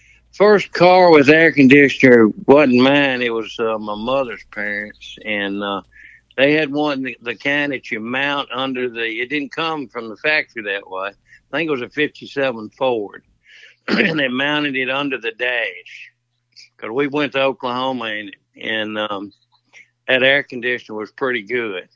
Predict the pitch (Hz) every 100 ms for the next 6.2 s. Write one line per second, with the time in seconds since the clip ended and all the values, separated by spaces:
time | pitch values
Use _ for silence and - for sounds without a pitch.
0 | _ _ _ _ _ _ 113 113 107 107
1 | 113 113 117 101 147 170 127 _ _ 113
2 | 110 175 190 - 180 175 143 160 202 139
3 | 113 104 95 101 104 120 120 - - 117
4 | 104 - _ _ _ - - - _ _
5 | _ _ _ - 147 156 160 123 - 175
6 | 185 156